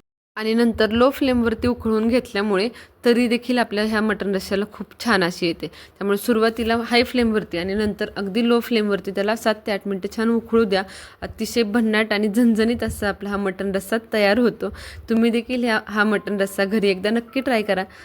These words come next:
जास्त क्वांटिटीमध्ये करायचं नसेल तर छोट्या क्वांटिटीमध्ये करा, परंतु ही संपूर्ण डिटेल रेसिपी वापरून करा. आजची ही झणझणीत अशी रेसिपी तुम्हाला कशी वाटली हे कमेंट सेक्शनमध्ये नक्की सांगा.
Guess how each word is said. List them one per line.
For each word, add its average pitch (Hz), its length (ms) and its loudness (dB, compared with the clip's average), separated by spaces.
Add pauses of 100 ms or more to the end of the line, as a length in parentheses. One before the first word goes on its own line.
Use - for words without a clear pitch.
(180)
जास्त 220 240 2
क्वांटिटीमध्ये 214 600 0
करायचं 202 400 2
नसेल 196 340 -8
तर 220 40 -6 (280)
छोट्या 247 180 0
क्वांटिटीमध्ये 190 580 -2
करा, 180 220 -2 (320)
परंतु 208 280 -2
ही 220 120 2
संपूर्ण 233 540 0
डिटेल 220 320 -2
रेसिपी 214 380 -4
वापरून 175 420 -2
करा. 165 240 -2 (340)
आजची 190 320 -4
ही 220 80 2
झणझणीत 226 520 2
अशी 233 180 -2
रेसिपी 196 380 -4
तुम्हाला 202 280 -4 (100)
कशी 220 180 -4
वाटली 196 320 0
हे 208 80 -4
कमेंट 190 280 -4
सेक्शनमध्ये 190 540 -4
नक्की 214 400 -4
सांगा. 214 200 2